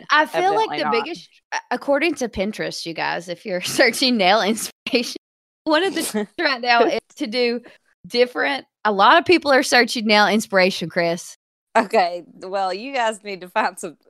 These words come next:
Speaker 2: other things <laughs> to fill your time.
Speaker 1: No, you've gotta be prepared. There's a language barrier ev-,
Speaker 2: <laughs>
Speaker 1: everywhere in the United States
Speaker 2: Well, I
Speaker 1: at
Speaker 2: just,
Speaker 1: nail
Speaker 2: this is,
Speaker 1: salons.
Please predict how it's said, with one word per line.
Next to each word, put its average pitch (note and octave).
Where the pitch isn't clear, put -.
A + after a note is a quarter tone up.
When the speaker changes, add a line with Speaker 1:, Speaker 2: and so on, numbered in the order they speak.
Speaker 2:
other F3+
things G#3
<laughs> -
to A3+
fill C#4
your C#4+
time. F#3
Speaker 1:
No, B3
you've G#3+
gotta C4+
be D#4
prepared. E4
There's C#4
a D#4
language D4
barrier A#3+
ev-, E4+
Speaker 2:
<laughs> D4+
Speaker 1:
everywhere C4+
in G#3
the A3+
United G#3+
States -
Speaker 2:
Well, C4
I B3+
Speaker 1:
at G4
Speaker 2:
just, F4
Speaker 1:
nail B3+
Speaker 2:
this C4+
is, G3+
Speaker 1:
salons. E3